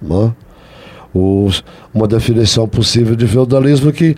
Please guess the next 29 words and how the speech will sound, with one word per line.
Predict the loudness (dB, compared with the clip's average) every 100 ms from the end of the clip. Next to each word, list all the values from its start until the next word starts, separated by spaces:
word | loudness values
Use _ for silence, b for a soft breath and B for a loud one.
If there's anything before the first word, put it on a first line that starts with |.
| B
não | -2 0
há | 0
terra | 0 0 0
sem | 2 0
senhor | 2 2 4 2 0 0
e | 2
não | 2 2
há, | 0 0
não | 0 0
há | 0
senhor | 0 0 0
sem | 0 -2
terra. | -2 -4 -4 -10 -16 B B B B B B -4
Então, | -2 0 2 2 0
a | -2
desigualdade | 0 2 2 2 0 0 0 2 2
aí | 2
foi | 2 0
estabelecida | 0 0 0 0 0 0 2 2
de | 2
uma | 2
maneira | 2 2 2 2 -2 B B -6
radical, | -2 0 0 0 0 0 0
né? | -4 -10 B B B
Ah, | -4 -4 -6 -8 -2
e, | 2 2 0 -2
aliás, | 0 0 2 2
incontestável, | 0 0 -2 0 0 0 -2 -2 -4 -8 -12 -18 -20 _ -6
né? | -2 -2